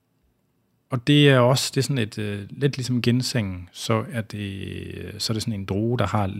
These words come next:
en diffus effekt på tværs af mange af typer effektkategorier. Øh, det tyder, øh, dokumentation for, at det har en specifik effekt på testosteronniveau, eller libido,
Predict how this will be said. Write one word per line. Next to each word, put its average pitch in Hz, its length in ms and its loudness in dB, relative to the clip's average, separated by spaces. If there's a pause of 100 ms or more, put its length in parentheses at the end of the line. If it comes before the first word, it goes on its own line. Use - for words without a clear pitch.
(240)
en 104 260 -8 (200)
diffus 165 380 -6
effekt 123 360 -4
på 123 100 -14
tværs 107 380 -6
af 110 80 -10
mange 101 280 -8
af 101 100 -10
typer 101 300 -14
effektkategorier. 92 840 -12 (720)
Øh, 92 240 0
det 90 160 -6
tyder, 117 420 0 (120)
øh, 185 260 -8
dokumentation 113 680 2
for, 107 120 -6
at 107 60 -4
det 98 80 -2
har 107 80 -2
en 101 60 -4
specifik - 760 -10
effekt - 480 -14
på 101 120 -18
testosteronniveau, 107 880 -10
eller 101 200 -12
libido, 104 520 -12